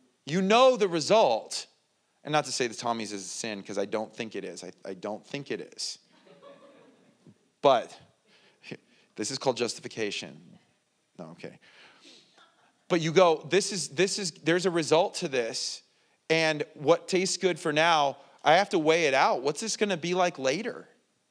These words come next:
What's the result? I mean, is it worth it?" Yes. Sin, though,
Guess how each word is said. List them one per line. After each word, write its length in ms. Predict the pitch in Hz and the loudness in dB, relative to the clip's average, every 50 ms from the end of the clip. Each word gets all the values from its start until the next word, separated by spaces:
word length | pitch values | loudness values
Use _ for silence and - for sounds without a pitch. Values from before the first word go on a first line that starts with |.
| _ _ _ _ _ _ _ _ _ _ _ _ - | _ _ _ _ _ _ _ _ _ _ _ _ -2
What's 200 | 151 180 175 180 | -2 -2 -2 0
the 80 | 196 208 | -2 0
result? 480 | 208 196 165 151 180 208 208 165 - | 0 0 4 4 4 4 4 2 0
I 60 | 160 | 0
mean, 140 | 160 170 151 - | 0 0 -2 -2
is 180 | 160 170 156 | -2 0 0
it 180 | 240 208 - - | 0 -2 -2 -2
worth 320 | 127 143 160 202 - - | 0 2 2 2 2 0
it?" 280 | 349 359 330 - - - _ _ _ _ _ _ _ _ _ _ _ _ _ _ _ _ _ _ _ _ _ _ _ _ _ _ _ _ _ _ _ _ _ _ _ _ _ _ _ _ _ _ _ _ _ _ | -2 -2 -2 -4 -12 -16 _ _ _ _ _ _ _ _ _ _ _ _ _ _ _ _ _ _ _ _ _ _ _ _ _ _ _ _ _ _ _ _ _ _ _ _ _ _ _ _ _ _ _ _ _ _
Yes. 640 | 123 123 147 170 160 120 - - - - - - - - - - - - - - - - - - - - - - _ - - - _ _ _ _ | -6 2 4 4 4 4 2 -4 -6 -4 -4 -6 -8 -10 -16 -20 -20 -20 -20 -20 -20 -20 -20 -20 -20 -20 -20 -20 _ -16 -16 -16 _ _ _ _
Sin, 460 | - - - - 214 240 240 233 214 | -10 -6 -2 2 4 6 6 4 6
though, 400 | 196 180 170 170 180 185 175 - | 4 6 6 6 6 4 2 -2